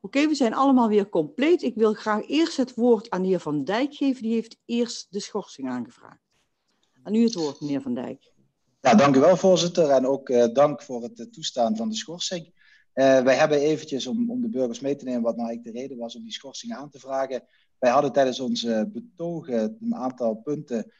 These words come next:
Speaker 2: waarvan wij hoopten dat die in ieder geval konden, eh, beantwoord worden door het college. Een van die belangrijkste punten was natuurlijk de aankoop van de panden in het centrum, maar ook natuurlijk, eh, de overlast zoals die in het centrum speelt. Beide waren naar tevredenheid beantwoord.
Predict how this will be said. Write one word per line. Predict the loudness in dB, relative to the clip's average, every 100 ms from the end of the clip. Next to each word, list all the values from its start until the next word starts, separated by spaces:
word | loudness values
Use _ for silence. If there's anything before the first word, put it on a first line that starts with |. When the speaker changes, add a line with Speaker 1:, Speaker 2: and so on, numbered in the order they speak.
| _ -4
Speaker 2:
waarvan | -2 2
wij | 2 2
hoopten | 0 -4 -4
dat | -6 -4
die | -2
in | -2
ieder | -2
geval | -8 -2 -2 -2
konden, | -4 -4 -2 0 -2 -4
eh, | -10 -10
beantwoord | -6 -4 -4 -6
worden | -6 -6 -4
door | -6
het | -6
college. | -8 -6 -6 -8 -14 _ _ _
Een | -8 -2
van | 0
die | 2
belangrijkste | 2 2 0 -2 -6
punten | -2 -2 0
was | -2 -2
natuurlijk | -6 -12 -6
de | -4
aankoop | -4 -6 -8 -10
van | -8 -10
de |
panden | -6 -4 -2 -4
in | -6
het | -2
centrum, | 0 0 -2 -8 -8 _ _ -4
maar | 0
ook | 0 -2
natuurlijk, | -4 -2 0 0 -4
eh, | -8 -6 -4 -4
de | -4
overlast | -2 -2 2 2 2
zoals | -6 -6 -6
die | -8
in |
het | -8
centrum | -6 -6 -8 -8
speelt. | -10 -8 -8 -8 _
Beide | 0 2 2
waren | 0 0
naar | -2 -4
tevredenheid | -6 -8 -2 -2 -2
beantwoord. | -6 -6 -8 -6 -8 -8